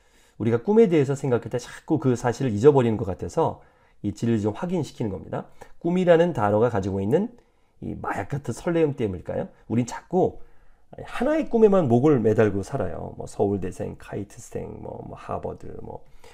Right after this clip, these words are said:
그러니까 이제 성취한 다음에 자살을, 에, 하는 친구들을 뉴스에서 만날 수 있죠. 어,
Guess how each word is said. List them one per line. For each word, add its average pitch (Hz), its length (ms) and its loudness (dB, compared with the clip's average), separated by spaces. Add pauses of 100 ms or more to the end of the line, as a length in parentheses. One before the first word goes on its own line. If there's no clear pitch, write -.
(200)
그러니까 185 200 -2
이제 127 120 -4
성취한 175 480 -2
다음에 110 420 2 (300)
자살을, 120 580 4 (380)
에, 90 120 -4
하는 120 280 0
친구들을 104 440 0
뉴스에서 98 440 -2
만날 85 300 -6
수 - 160 -14
있죠. - 300 -14 (840)
어, - 120 -14